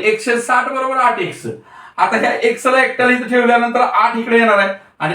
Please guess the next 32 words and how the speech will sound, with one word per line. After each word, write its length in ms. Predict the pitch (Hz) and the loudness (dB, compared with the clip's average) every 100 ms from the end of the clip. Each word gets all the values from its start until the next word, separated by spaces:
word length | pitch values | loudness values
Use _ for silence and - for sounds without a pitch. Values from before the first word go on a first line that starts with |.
| 175 | -2
आठ 260 | 185 220 226 | 0 0 -2
इकडे 200 | 214 220 | -2 0
आल्यानंतर 300 | 208 202 202 | 0 0 -2
त्याच्या 200 | 208 226 | -2 0
उलट 280 | 220 226 220 | 2 2 0
क्रिया 180 | 220 220 | 0 -2
म्हणजेच 200 | 226 233 | -2 -2
भागाकार 340 | 247 226 202 | 0 0 0
होणार 220 | 185 170 | -2 -4
आहे. 80 | 165 - - - - | -8 -12 -20 -20 -4
आठ 220 | 170 196 220 | 0 0 -2
एके 200 | - 226 | 0 2
आठ, 200 | 220 220 | 2 0
आठ 320 | - 208 196 | 0 0 0
दुने 160 | 196 196 | -4 -6
सोळा, 460 | - 214 135 - - _ _ - | 0 2 2 0 -8 _ _ -4
आठ 260 | - 175 180 | -2 -2 -4
न 120 | 202 196 - _ | -6 -8 -18 _
शून्याला 320 | - 202 202 196 | -10 0 2 2
भागलं, 220 | 196 214 | 0 -2
शून्याचा 420 | 208 226 196 190 | -4 -2 0 2
भागाला 360 | 180 180 185 - - _ _ 165 | 2 4 2 -2 -8 _ _ -8
वीस 360 | 156 175 156 151 | -4 -4 -6 -4
लिटर. 300 | 143 113 - - _ - 151 | -2 -2 -8 -12 _ -20 -12
दोन्ही 380 | 143 202 226 233 | -4 2 2 2
पद्धतीने 360 | 233 226 226 | 0 -2 -4
उत्तर 240 | 233 - 226 | -4 0 0
वीस 240 | 233 226 | 0 -2
लिटर 220 | 226 214 | -2 0
आलं. 240 | 208 180 180 - _ _ _ _ - | 2 2 0 -10 _ _ _ _ -4
फक्त 320 | 247 247 - 277 294 - - - | -2 -2 0 0 0 -8 -10 -4
आपण 360 | 226 269 269 | 0 0 0